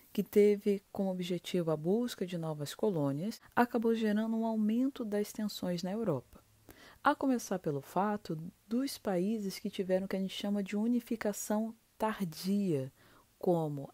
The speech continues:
a Alemanha e a Itália. A unificação da Itália e da Alemanha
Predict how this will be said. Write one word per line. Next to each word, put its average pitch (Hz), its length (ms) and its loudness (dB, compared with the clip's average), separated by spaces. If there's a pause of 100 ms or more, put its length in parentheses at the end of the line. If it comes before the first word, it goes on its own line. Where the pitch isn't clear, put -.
(320)
a 147 220 4
Alemanha 143 720 0 (160)
e 175 160 2
a 175 60 6
Itália. 117 540 -4 (1700)
A 262 120 6
unificação 226 960 0 (180)
da 175 240 4
Itália 127 560 -2
e 156 60 -2
da 143 160 0
Alemanha 143 520 0